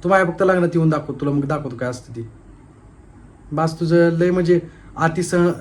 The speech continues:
लय सहन केलंय, आता माझी सहनशीलता संपली. अगं त्या लेकरा-, लेकराचं तोंड बघ कसं झालंय, एक महिना झाला लेकरू कसं आहे, बिगर आईचं राहतंय. एवढी तर तुला अक्कल पाहिजे होती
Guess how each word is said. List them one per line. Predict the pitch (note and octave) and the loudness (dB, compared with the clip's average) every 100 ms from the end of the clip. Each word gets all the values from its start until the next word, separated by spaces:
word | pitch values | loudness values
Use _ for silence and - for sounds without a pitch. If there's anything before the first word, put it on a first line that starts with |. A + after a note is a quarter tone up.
| - | 0
लय | F#3 G#3 | 4 4
सहन | G3+ F#3 | 4 2
केलंय, | F3 D#3+ C#3+ C3+ - - | 4 4 2 0 -8 -10
आता | D3+ F3+ | -4 0
माझी | F3+ | 2
सहनशीलता | E3+ F3 E3+ F3 E3 D#3+ | 2 0 0 -2 -2 -2
संपली. | F3 D#3+ C3+ A2+ - - - - - - - - - - - - - | -4 -4 -6 -8 -10 -20 -20 -20 -20 -20 -20 -20 -20 -20 -20 -20 -14
अगं | - E3 | -4 -2
त्या | F3+ G3+ G3+ | 2 4 4
लेकरा-, | G#3 G#3 G3 G3 G3 - | 2 2 2 0 -2 -4
लेकराचं | F3+ G3+ G3 G3 F#3+ | -2 -2 0 0 0
तोंड | G3+ G3 | 0 0
बघ | F#3 | 0
कसं | F#3+ | 0
झालंय, | F3 E3 C#3 A#2 - - - | 0 0 -2 -6 -14 -20 -6
एक | E3+ F3 | -2 0
महिना | G3+ F#3+ | 0 2
झाला | F#3+ F#3+ | 2 2
लेकरू | G3 F3 | -2 -2
कसं | E3+ D#3+ D#3 | 0 0 0
आहे, | C#3 - D3+ | -2 -4 0
बिगर | E3 F3 | 2 2
आईचं | D#3+ D#3+ | 2 0
राहतंय. | E3+ D#3 A#2+ A2+ - - - - - - - - - | -2 -2 -8 -10 -12 -20 -20 -20 -20 -20 -20 -20 -6
एवढी | F3+ F#3 F3+ | 0 2 2
तर | |
तुला | F3 F#3 | 2 0
अक्कल | F#3 F#3 F3 | 0 0 2
पाहिजे | F3+ D3 | 2 2
होती | B2 B2 | -2 -6